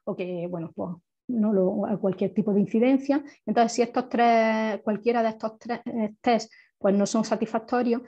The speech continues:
se volvería a contactar con el investigador para que hiciera el depósito de otro vial diferente. Vale. Mm, en, en el caso de, ¿no? de, de estos controles de calidad, además,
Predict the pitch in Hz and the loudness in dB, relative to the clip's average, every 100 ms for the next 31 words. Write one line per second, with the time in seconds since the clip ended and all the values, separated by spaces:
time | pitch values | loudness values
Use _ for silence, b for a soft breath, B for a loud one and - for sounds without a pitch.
0 | B - 226 202 214 196 208 202 208 208 | B -2 2 4 2 2 0 0 -2 -4
1 | 220 220 208 208 202 214 214 202 208 196 | -6 -6 -4 -4 -4 -4 -2 -2 -2 -4
2 | 185 185 196 202 196 208 190 190 190 190 | -4 -4 -2 -2 -4 -4 -2 -2 -4 -4
3 | 202 185 175 170 175 170 156 160 - 151 | -4 -2 -2 -4 -6 -6 -6 -8 -12 -12
4 | 143 139 - _ _ _ _ b b b | -10 -12 -18 _ _ _ _ b b b
5 | _ _ 190 156 151 _ 226 208 208 - | _ _ -10 -10 -12 _ 2 2 2 0
6 | 220 214 208 202 196 190 190 226 214 196 | 2 4 4 2 0 0 -2 -2 0 2
7 | 214 233 - 240 240 247 254 - 208 214 | 0 0 2 2 2 2 -2 -4 -4 0
8 | 214 214 214 220 220 220 220 220 220 220 | 0 0 -2 -4 -6 -4 -2 -2 -2 0
9 | 226 262 240 196 214 220 | 0 0 -2 -2 -4 -8